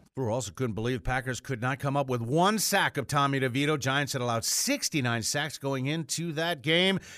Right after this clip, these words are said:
and the Packer defensive backs were not credited with a single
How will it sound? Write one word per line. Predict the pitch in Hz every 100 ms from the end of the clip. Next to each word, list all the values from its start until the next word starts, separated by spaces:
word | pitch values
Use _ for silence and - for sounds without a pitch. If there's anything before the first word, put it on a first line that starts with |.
| - -
and |
the | 127
Packer | 147 165 113
defensive | 113 165 170 156
backs | 170 165
were | 135
not | 135 147
credited | - 156 170 170
with | 156 127
a |
single | 120 - 208 214 240